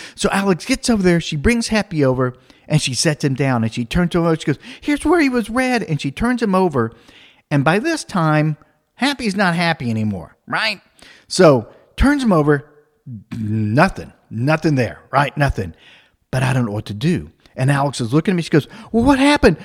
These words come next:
What happened? He was red. He was bleeding. He was red. Now he's not. What happened? What happened?" And I have no idea what to say. I, I mean, I'm, I'm blank. I'm like, I don't know. I, I just look at Alex and I go,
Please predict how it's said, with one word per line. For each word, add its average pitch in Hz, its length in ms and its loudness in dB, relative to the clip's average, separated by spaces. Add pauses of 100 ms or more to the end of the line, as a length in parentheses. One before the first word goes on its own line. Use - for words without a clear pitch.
(100)
What 269 160 2
happened? 269 360 2 (160)
He 269 160 2
was 240 200 4
red. 262 240 2
He 233 120 4
was 240 120 4
bleeding. 262 400 2
He 240 80 6
was 233 180 2
red. 247 340 0 (240)
Now 269 120 4
he's 240 160 0
not. 254 260 2 (160)
What 285 140 4
happened? 269 420 2 (160)
What 269 140 4
happened?" 254 500 4 (500)
And 131 140 4
I 135 60 2
have 131 440 0 (380)
no 143 440 4
idea 160 400 0
what 151 200 -2
to 123 100 -4
say. 107 580 -4
I, 131 160 -4
I - 80 6
mean, 143 160 6
I'm, 123 240 0 (100)
I'm 131 140 0
blank. 131 440 0
I'm 127 140 0
like, 120 220 -2
I 151 60 -2
don't 160 160 0
know. 156 180 0
I, 123 260 -2
I 127 80 0
just 120 280 -6
look 165 260 2
at 170 80 0
Alex 151 320 -2
and 131 100 0
I 127 60 2
go, 120 260 2